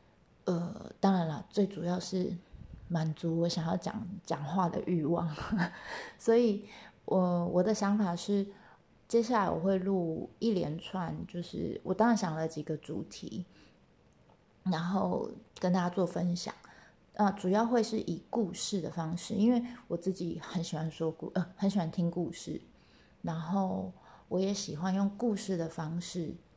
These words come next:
去，去，去跟大家做，就在车上也是，就是有很多东西，你如果只是硬邦邦的把它念出来，把这些，如果你拿得到清水寺、大阪城，啊，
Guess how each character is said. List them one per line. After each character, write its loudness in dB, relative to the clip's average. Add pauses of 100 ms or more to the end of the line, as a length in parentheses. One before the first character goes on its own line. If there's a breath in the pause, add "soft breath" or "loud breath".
(120)
去， -4
去， -4
去 -6
跟 -2
大 -4
家 -4
做， -4 (600)
就 2
在 0
车 0
上 0
也 -4
是， -6
就 -4
是 2 (580 loud breath)
有 4
很 8
多 0
东 2
西， 0
你 4
如 0
果 2
只 -4
是 -6 (100)
硬 6
邦 -2
邦 -2
的 -2
把 -8
它 -6
念 4
出 -6
来， -6 (540)
把 -4
这 -6
些， 0 (160)
如 0
果 4
你 4
拿 -2
得 0
到 0
清 0
水 -4
寺、 -6 (600 loud breath)
大 -2
阪 -4 (100)
城， -8 (220)
啊， -8